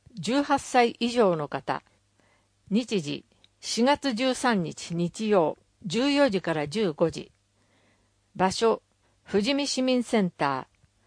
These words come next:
その他、団体、サークルでの応募可能。問い合わせ先、若葉大学塾事務局。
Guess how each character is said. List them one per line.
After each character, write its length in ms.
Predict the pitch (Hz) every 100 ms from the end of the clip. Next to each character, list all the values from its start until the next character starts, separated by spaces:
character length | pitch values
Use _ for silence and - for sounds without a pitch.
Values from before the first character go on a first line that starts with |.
| _ _ _ _ -
そ 200 | - 233
の 140 | 262
他、 280 | - 151 - _ _ _ _ -
団 260 | 202 233 262
体、 380 | - 202 190 - -
サ 220 | - 254
ー 60 | 277
ク 140 | 285
ル 120 | 262
で 120 | 247 226
の 220 | 156 -
応 180 | 180 190
募 160 | 185 170
可 160 | 165
能。 320 | 165 156 151 - _ _ _ _ _ _ _ _ _ _ -
問 200 | 233 254
い 60 |
合 60 | 254
わ 100 | 233
せ 140 | 214
先、 440 | 196 185 - 165 - _ _ _ _ _ -
若 280 | 190 285
葉 140 | 285 277
大 220 | 269 262
学 280 | 247 233 214
塾 280 | 170 - 147
事 100 | 165
務 160 | 202
局。 460 | - 160 - 143